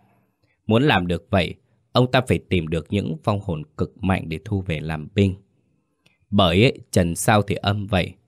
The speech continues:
linh hồn mạnh thì mới có pháp lực mạnh, làm được việc lớn. Linh hồn yếu thì pháp lực yếu, chỉ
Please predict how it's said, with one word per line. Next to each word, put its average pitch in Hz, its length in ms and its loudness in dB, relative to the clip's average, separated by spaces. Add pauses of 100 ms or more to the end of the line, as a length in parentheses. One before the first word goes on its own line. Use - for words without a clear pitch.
(260)
linh 98 180 4
hồn 87 280 -2
mạnh 85 300 -2
thì 85 100 -6
mới 85 160 -4
có 127 140 -6
pháp - 280 -8
lực 80 280 -6
mạnh, 92 220 -2 (280)
làm 80 260 -6
được 78 200 -12
việc 80 260 -8
lớn. 101 280 -4 (1800)
Linh 123 200 6
hồn 98 240 4
yếu 113 340 6
thì 92 160 2
pháp 143 200 2
lực 85 240 -4
yếu, 110 380 0
chỉ - 140 -4